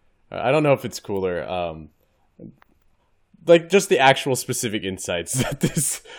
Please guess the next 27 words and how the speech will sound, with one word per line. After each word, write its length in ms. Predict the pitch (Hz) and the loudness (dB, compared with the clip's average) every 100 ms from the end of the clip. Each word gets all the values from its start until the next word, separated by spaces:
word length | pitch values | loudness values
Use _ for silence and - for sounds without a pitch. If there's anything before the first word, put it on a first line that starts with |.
| - - | -4 2
that 180 | 127 | 2
this, 280 | 127 117 - | 2 -2 0
uh, 260 | 117 104 92 | 2 2 2
organization, 800 | 110 107 107 95 101 95 104 95 | -2 -2 -4 -2 -4 -4 -10 -8
company, 640 | 101 92 95 92 87 87 | -8 -8 -8 -6 -6 -8
uh, 220 | 67 80 78 | -8 -10 -12
platform, 720 | - 90 85 - 90 82 82 _ - - _ - | -6 -4 -6 -10 -12 -12 -16 _ -20 -20 _ -18
uh, 340 | 76 73 - - _ _ _ _ _ _ | -14 -12 -14 -18 _ _ _ _ _ _
yeah, 180 | 107 120 | -8 -8
put 220 | - - | -10 -18
together 380 | - 95 98 78 | -8 -6 -6 -8
for, 260 | - 85 82 | -12 -14 -14
for 140 | 82 | -16
people 300 | - 90 85 | -16 -16 -16
to 80 | - | -16
see. 240 | - 117 - _ _ _ _ _ _ _ | -14 -14 -16 _ _ _ _ _ _ _
So, 480 | - 110 98 95 - _ _ _ _ _ - | -10 -4 -2 -2 -6 _ _ _ _ _ -2
yeah, 200 | 131 156 | 2 4
if 100 | 127 | 2
you 100 | 127 | -2
wanna, 380 | 123 120 107 90 | 0 0 -2 -4
if 140 | - | -6
you 40 | 117 | -6
wanna 120 | 107 | -4
dive 300 | 104 101 101 | 0 0 -2
into, 500 | 98 104 95 90 87 | -8 -6 -4 -6 -8
to 260 | - 87 | -10 -12